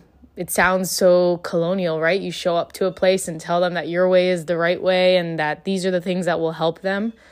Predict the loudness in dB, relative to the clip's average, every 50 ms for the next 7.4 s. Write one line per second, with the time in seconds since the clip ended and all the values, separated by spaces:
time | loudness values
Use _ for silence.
0 | -20 -20 -20 _ _ -4 -2 0 2 0 0 -2 -2 -2 0 0 0 0 0 -2
1 | -2 -2 -2 -2 0 0 -2 -2 -2 -4 -4 -4 -4 -6 -6 -4 -4 -6 -4 -4
2 | -4 -4 -4 -4 -4 -4 -6 -8 -12 _ _ _ -4 -4 -4 -4 -2 -4 -2 -2
3 | 0 -2 -2 -2 -2 -2 -2 -4 -6 -12 -16 -16 _ _ _ _ _ _ _ _
4 | _ _ _ _ _ _ _ _ _ _ _ _ _ _ _ _ _ -14 -8 -8
5 | -4 -4 -4 -2 2 2 2 2 2 0 0 0 -2 -2 -2 -2 0 0 0 0
6 | 0 0 -2 -4 -2 -2 -2 -2 -2 -2 -2 0 0 0 0 -2 -4 -8 -10 -6
7 | -2 0 0 0 -2 -4 -6 -10